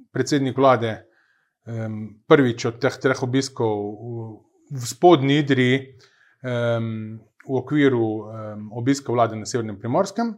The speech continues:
Drugič, preteklo soboto v Idriji na srečanju, eh, članov, em, S D S-a. Eh, in tretjič, ta torek na sestanku, mislim, da,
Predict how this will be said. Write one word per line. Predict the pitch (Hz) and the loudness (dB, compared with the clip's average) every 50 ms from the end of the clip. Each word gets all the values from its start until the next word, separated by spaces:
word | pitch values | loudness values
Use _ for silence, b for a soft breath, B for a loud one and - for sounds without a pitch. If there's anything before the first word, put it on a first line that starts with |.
| _ _ _ _ _ _ _ _ _ _ _ _ _ _ _ _ - | _ _ _ _ _ _ _ _ _ _ _ _ _ _ _ _ -4
Drugič, | 127 135 160 170 156 156 143 117 - - - - - - - - | 2 4 6 6 6 4 0 0 -2 -6 -6 -6 -6 -8 -8 -6
preteklo | 143 123 - 160 151 - 147 127 | -4 -2 0 0 0 2 0 -2
soboto | - - 123 123 151 151 139 139 131 123 | -2 -2 -2 2 2 2 2 2 2 2
v | 131 139 | 2 2
Idriji | 135 135 123 123 120 117 | 0 0 -2 -2 -2 -2
na | 113 113 113 113 110 113 107 - | -2 -2 -2 -2 -2 -4 -6 -4
srečanju, | - 135 139 131 131 - 123 120 117 110 110 107 - _ _ _ _ _ _ _ _ - | 0 2 2 2 2 0 -4 -4 -4 -4 -6 -8 -10 _ _ _ _ _ _ _ _ -12
eh, | 123 120 117 117 117 113 | -8 -6 -4 -4 -4 -6
članov, | 117 - - 143 139 131 127 120 117 113 110 107 - b b b b b b b b b b - | -6 -4 0 2 4 4 4 2 -2 -4 -6 -8 -10 b b b b b b b b b b -18
em, | 117 113 113 110 110 113 110 110 107 104 107 104 104 - | -14 -12 -10 -10 -10 -10 -10 -10 -10 -12 -14 -14 -12 -8
S | 131 131 120 107 | -6 -6 -4 -2
D | 120 131 170 | 0 0 2
S-a. | 170 - 214 214 208 - - _ _ _ _ _ _ b b b b b b b b b 120 | 4 4 4 4 2 0 -8 _ _ _ _ _ _ b b b b b b b b b -8
Eh, | 127 127 127 127 131 131 147 | -6 -4 -2 -2 -2 -2 -4
in | 143 131 | -4 -2
tretjič, | - 147 156 160 156 156 147 139 131 135 - - - | 0 2 2 2 2 0 -2 -4 -4 -4 -6 -2 2
ta | 143 135 127 | 2 2 2
torek | - 156 160 156 139 135 127 131 - - | 4 4 4 4 4 4 0 -2 -6 -8
na | 127 123 123 120 120 120 120 120 120 120 120 117 | -6 -4 -2 -2 -2 -2 -2 -2 -4 -4 -6 -6
sestanku, | 113 - 117 113 - - 131 131 127 113 - - 123 117 113 | -8 -8 -10 -8 -4 -4 -4 -2 -4 -6 -6 -4 -4 -4 -2
mislim, | 117 123 123 120 - - 113 110 | -4 -4 -6 -6 -8 -10 -8 -4
da, | 110 113 110 110 107 B | -2 0 0 0 -2 B